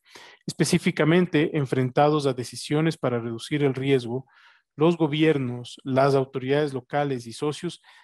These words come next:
deben considerar soluciones más sostenibles que integren aspectos como el ordenamiento territorial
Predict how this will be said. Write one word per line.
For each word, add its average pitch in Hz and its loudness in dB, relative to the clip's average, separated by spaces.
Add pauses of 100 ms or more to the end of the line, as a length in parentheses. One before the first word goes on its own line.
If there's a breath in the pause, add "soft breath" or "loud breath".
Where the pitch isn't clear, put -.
(120 soft breath)
deben 170 4
considerar 147 0
soluciones 156 -4
más 156 -2
sostenibles 143 -4 (360 loud breath)
que - 0
integren 160 4
aspectos 156 -4
como 135 -4
el 131 -4
ordenamiento 135 -2
territorial 139 -2